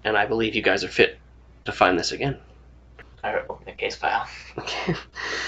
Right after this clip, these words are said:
Speaker 1: Uh, the first victim was last seen at the library, uh, at one of the libraries, uh, the Washington Library, to be exact. Um, she, uh, walked outside,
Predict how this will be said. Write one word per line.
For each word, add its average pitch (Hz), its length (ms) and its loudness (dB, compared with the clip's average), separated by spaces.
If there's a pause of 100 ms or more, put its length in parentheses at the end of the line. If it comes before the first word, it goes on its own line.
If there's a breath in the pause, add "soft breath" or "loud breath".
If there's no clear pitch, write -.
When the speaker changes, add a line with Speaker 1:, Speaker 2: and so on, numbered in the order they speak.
(600 loud breath)
Speaker 1:
Uh, 104 360 8
the 95 80 0
first - 320 10
victim 151 320 10
was 123 180 10
last 123 340 8
seen 117 720 12
at 113 280 4
the 113 80 4
library, 110 640 6 (340)
uh, - 300 -6
at 127 120 4
one 120 140 8
of 110 60 8
the 107 80 10
libraries, 101 600 6 (800 loud breath)
uh, - 220 2
the 113 140 8
Washington 117 480 8
Library, 95 420 6 (180)
to 113 60 -6
be 98 140 0
exact. 98 520 2 (220)
Um, 87 300 -4 (1500)
she, 98 560 6
uh, 82 320 0 (920 loud breath)
walked 107 260 8
outside, 131 460 8